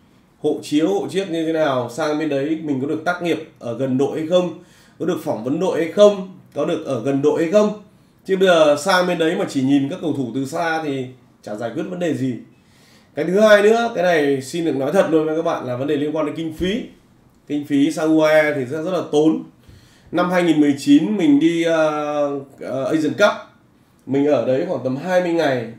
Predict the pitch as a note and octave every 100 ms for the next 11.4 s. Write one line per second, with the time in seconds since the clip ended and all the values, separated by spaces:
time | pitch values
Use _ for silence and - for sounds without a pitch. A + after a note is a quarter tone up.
0 | - A#2+ B2 A#2+ E3 D#3+ E3+ - - A2+
1 | A2 A2+ A#2 A#2+ D#3 D#3 D#3 C#3 D#3 -
2 | - _ _ _ _ _ _ _ _ _
3 | _ _ C3+ D3 C#3 C3 B2 A#2 A#2 A2
4 | - B2 D3 D#3 B2+ B2+ D3+ B2 A#2+ B2+
5 | A#2+ A#2+ C3 C#3 A#2+ B2 B2+ C3 - C3
6 | D3 E3 E3 C3+ A2 - _ _ _ _
7 | _ _ _ - C#3+ C#3+ B2 B2+ B2+ D3+
8 | D3+ - - - A2 A2+ A#2+ B2+ C#3 A2+
9 | G#2 A2 B2 A#2+ F3+ G3+ B2 - _ _
10 | _ _ _ _ _ B2+ A#2+ C#3 C#3 C3
11 | B2+ B2 A#2